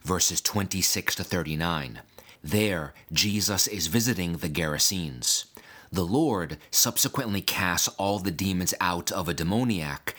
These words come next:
and the man was made well. The demons that came out of the man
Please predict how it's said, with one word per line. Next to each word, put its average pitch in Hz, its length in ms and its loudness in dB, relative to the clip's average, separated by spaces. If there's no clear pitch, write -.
and 87 200 0
the 85 60 0
man 90 360 0
was 87 180 0
made 80 220 -4
well. 80 420 -2
The 98 100 0
demons 110 540 2
that 95 160 -2
came 92 300 -2
out 120 180 2
of 120 60 -6
the 101 80 0
man 78 420 -2